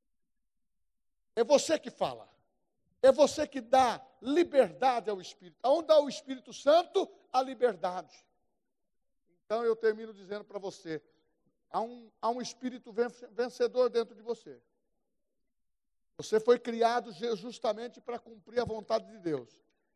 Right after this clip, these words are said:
Não se canse com esse mundo, mas também não se identifique no mundo natural com tanto exagero assim.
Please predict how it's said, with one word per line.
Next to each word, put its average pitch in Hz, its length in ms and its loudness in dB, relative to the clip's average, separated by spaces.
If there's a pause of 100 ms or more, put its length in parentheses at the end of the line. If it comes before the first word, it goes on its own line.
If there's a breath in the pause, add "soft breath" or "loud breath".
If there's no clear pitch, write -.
(160)
Não 262 280 0
se 262 180 -6
canse 262 460 -4
com 247 120 -4
esse 240 200 -2
mundo, 202 480 -6 (400)
mas 175 180 -10
também 208 320 -6
não 233 140 -10
se 233 120 -16
identifique 226 720 -6
no 208 120 -10
mundo 226 300 -12
natural 208 580 2 (720)
com 214 160 -20 (120)
tanto 262 300 2
exagero 185 560 0
assim. 180 380 -10